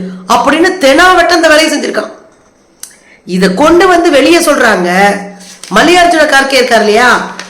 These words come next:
அவருடைய பையன் ஆதாரத்தோட பிரஸ் மீட்ல வைக்கிறார். மல்லிகார்ஜுன கார்கேனுடைய பையன் பிரியங்க் கார்கே, பிரியங்க் கார்கே கையில போட்டோ ஆதாரங்களோட பேசுறார்.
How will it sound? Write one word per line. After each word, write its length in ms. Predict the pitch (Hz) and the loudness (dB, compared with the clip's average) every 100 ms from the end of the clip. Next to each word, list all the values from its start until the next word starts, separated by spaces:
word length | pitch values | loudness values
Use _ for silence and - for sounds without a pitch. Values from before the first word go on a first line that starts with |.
| - - | -18 -2
அவருடைய 500 | 247 294 277 254 - | 0 2 2 0 0
பையன் 640 | 233 294 302 214 202 240 - - - | 0 0 0 0 0 -2 -6 -16 -6
ஆதாரத்தோட 800 | 202 262 381 381 349 320 294 339 | 0 2 4 2 2 2 2 0
பிரஸ் 220 | 349 277 | 0 -2
மீட்ல 260 | 285 302 247 | -2 -2 0
வைக்கிறார். 340 | 190 202 196 - - - - - | 0 0 -2 -4 -12 -20 -14 -4
மல்லிகார்ஜுன 480 | 233 349 349 330 311 | 0 2 2 2 0
கார்கேனுடைய 640 | 285 254 269 262 277 302 | 0 0 0 0 0 -2
பையன் 260 | 254 262 247 | -2 -2 -2
பிரியங்க் 420 | 294 320 302 247 | 0 0 0 -2
கார்கே, 320 | 196 - - - - - - - - | -4 -4 -10 -14 -18 -20 -20 -16 -4
பிரியங்க் 380 | 294 381 359 349 | 0 2 2 0
கார்கே 260 | 302 349 | 0 0
கையில 380 | 359 311 339 - | 0 0 0 0
போட்டோ 300 | 320 359 359 | 0 0 2
ஆதாரங்களோட 460 | 339 330 311 302 294 | 2 2 2 2 0
பேசுறார். 440 | 277 214 196 180 | -2 -4 -6 -10